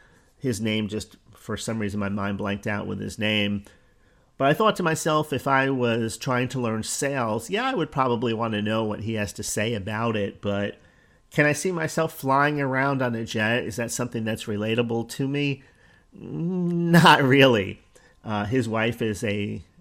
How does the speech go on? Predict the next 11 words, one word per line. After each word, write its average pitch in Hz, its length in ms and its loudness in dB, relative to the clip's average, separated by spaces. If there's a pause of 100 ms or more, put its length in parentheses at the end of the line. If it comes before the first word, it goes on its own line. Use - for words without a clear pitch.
actress 110 560 0
or 98 60 -6
former 104 460 -4
actress, 98 760 -4
and 101 260 -8
so, 98 300 -6
and, 147 220 0
and 170 120 4
nothing 247 280 0
against 190 520 -2
anyone 135 800 0